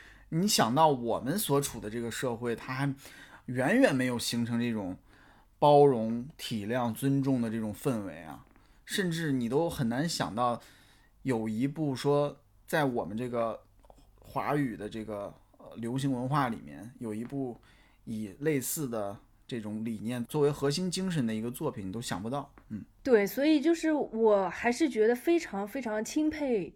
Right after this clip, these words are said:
Speaker 2: 迪士尼的，就哪怕我抛开对他的感情各方面，就他作为一个企业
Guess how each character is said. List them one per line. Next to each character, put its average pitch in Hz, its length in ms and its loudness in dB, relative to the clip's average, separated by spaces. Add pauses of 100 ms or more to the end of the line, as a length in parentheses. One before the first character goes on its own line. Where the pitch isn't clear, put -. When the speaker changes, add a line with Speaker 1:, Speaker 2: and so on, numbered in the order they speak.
(280)
Speaker 2:
迪 196 160 -4
士 214 200 -4
尼 185 180 -2
的， - 320 -8
就 262 140 -4
哪 208 180 -2
怕 254 240 2
我 220 160 0
抛 233 220 -2
开 233 400 2
对 220 200 0
他 214 160 -4
的 214 80 2
感 196 240 -4
情 185 160 -10
各 220 140 0
方 214 160 -2
面， 208 240 -4 (840)
就 269 120 -4
他 277 220 -2
作 285 220 -2
为 208 180 4
一 196 140 -4
个 202 340 2
企 180 440 -6
业 202 420 0